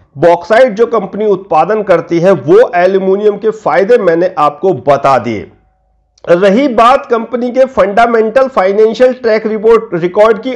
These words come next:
already उस वीडियो में मैं डिस्कस कर चुका हूं। Already अभी रिसेंटली कल इसके रिजल्ट आए थे, शानदार कंपनी ने रिजल्ट पेश किए हैं साहब, घाटे से मुनाफे की ओर कंटिन्यूअसली कंपनी बढ़ रही है। अड़तीस करोड़ का पिछली बार प्रॉफिट था,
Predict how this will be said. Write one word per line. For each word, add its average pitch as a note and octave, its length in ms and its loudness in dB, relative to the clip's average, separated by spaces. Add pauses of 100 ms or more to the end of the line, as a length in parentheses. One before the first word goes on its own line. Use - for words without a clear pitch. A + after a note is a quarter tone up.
(140)
already G#3+ 480 0
उस G3 240 -4
वीडियो G3 260 0
में G3+ 120 0
मैं G#3+ 240 0
डिस्कस E3 460 -2
कर C#3 140 0
चुका A#2+ 240 -8
हूं। A#2 160 -10 (680)
Already C4+ 460 2 (1000)
अभी G#3 320 4
रिसेंटली C4+ 600 0
कल A#3 220 0
इसके A#3+ 280 -6
रिजल्ट G#3 400 -2
आए G3 180 2
थे, A#3 160 2
शानदार G#3 680 2
कंपनी A3+ 400 -4
ने A3+ 140 0
रिजल्ट G3+ 420 -4 (120)
पेश G3 260 -2
किए G3 240 -4
हैं G#3+ 160 0
साहब, G3+ 380 0
घाटे F3 400 -2
से G#3 140 0
मुनाफे E3 480 -2
की F#3 180 -4
ओर G3+ 260 0
कंटिन्यूअसली G3 800 -2
कंपनी F#3 480 -4
बढ़ D#3+ 240 -2
रही G3 220 0
है। A3+ 200 0
अड़तीस F3 500 -4
करोड़ G3 300 0
का G#3 160 0
पिछली G3+ 340 -4
बार G#3 180 2
प्रॉफिट F3+ 340 -4
था, G3 380 0